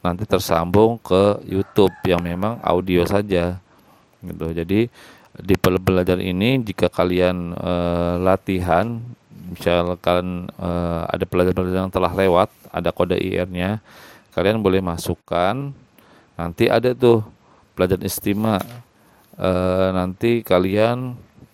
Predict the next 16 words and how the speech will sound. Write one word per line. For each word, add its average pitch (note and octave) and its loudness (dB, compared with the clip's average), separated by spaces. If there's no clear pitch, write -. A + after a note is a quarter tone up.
untuk F#2 0
menge-, F2+ -2
menguji F#2+ 2
ya G2+ 2
seberapa F2 2
keakuratan F2 -2
pendengaran F2+ -4
kalian F2 0
dengan F2+ -4
tulisan F2+ -2
yang E2+ -6
harus F2+ 0
diisi G2 -4
di F#2 -4
buku F2+ -2
ini. F#2+ -4